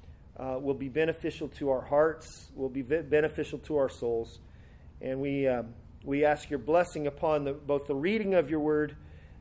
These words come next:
and our thoughts and reflections on it. And we, uh, pray this in the name of your Son, Jesus. And all God's people said, "Amen." Here's the reading of God's word today. I'm going to read all the way through,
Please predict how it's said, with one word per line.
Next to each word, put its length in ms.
and 460
our 200
thoughts 320
and 100
reflections 680
on 180
it. 120
And 160
we, 280
uh, 200
pray 280
this 220
in 80
the 80
name 240
of 100
your 120
Son, 260
Jesus. 680
And 100
all 160
God's 240
people 300
said, 300
"Amen." 400
Here's 260
the 140
reading 480
of 140
God's 300
word 320
today. 360
I'm 200
going 200
to 140
read 260
all 220
the 60
way 200
through, 640